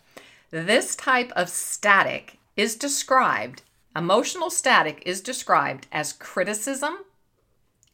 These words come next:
opposition. Anybody have any toddlers? <laughs> Or unwanted interference by somebody else.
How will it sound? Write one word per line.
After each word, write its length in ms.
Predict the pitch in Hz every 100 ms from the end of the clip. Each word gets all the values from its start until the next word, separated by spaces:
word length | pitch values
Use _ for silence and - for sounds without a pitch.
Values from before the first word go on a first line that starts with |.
| _ -
opposition. 960 | 139 143 285 - 302 - - - 240 - _ _ _ _ _ _ _ _ _ _
Anybody 400 | 143 156 147 175
have 260 | 180 175 185
any 220 | 190 226
toddlers? 720 | 233 185 - 160 233 - - - -
<laughs> 120 | 202 - - - _ - - - - _
Or 240 | 226 202 -
unwanted 840 | 226 285 339 240 208 214 226 208 202
interference 1200 | 190 190 - 196 - - 202 185 139 127 - - _ _ 147
by 200 | 160 156
somebody 760 | - - 175 185 180 165 -
else. 560 | 143 - - - -